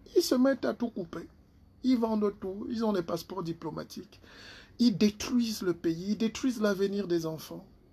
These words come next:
Ils construisent des châteaux avec la fortune du peuple. Ça s'appelle la République du mauvais cœur.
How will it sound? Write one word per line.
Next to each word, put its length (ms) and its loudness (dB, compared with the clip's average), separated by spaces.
Ils 180 6
construisent 560 0
des 120 2
châteaux 420 -6
avec 240 2
la 100 2
fortune 540 -4
du 100 -10
peuple. 400 -10
Ça 160 -6
s'appelle 420 4
la 100 4
République 540 0
du 80 -2
mauvais 340 2
cœur. 500 -6